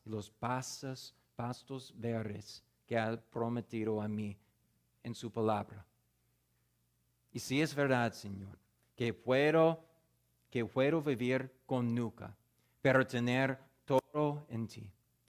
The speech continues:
tener todo en tu palabra, tener todo en sus promesas, que es verdad que su gloria es mejor que la gloria que experimentamos aquí. Y Dios dice, sí,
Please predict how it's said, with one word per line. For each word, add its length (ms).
tener 400
todo 580
en 100
tu 160
palabra, 560
tener 400
todo 320
en 140
sus 200
promesas, 600
que 240
es 120
verdad 400
que 180
su 360
gloria 480
es 160
mejor 720
que 120
la 120
gloria 520
que 220
experimentamos 1080
aquí. 380
Y 40
Dios 320
dice, 300
sí, 320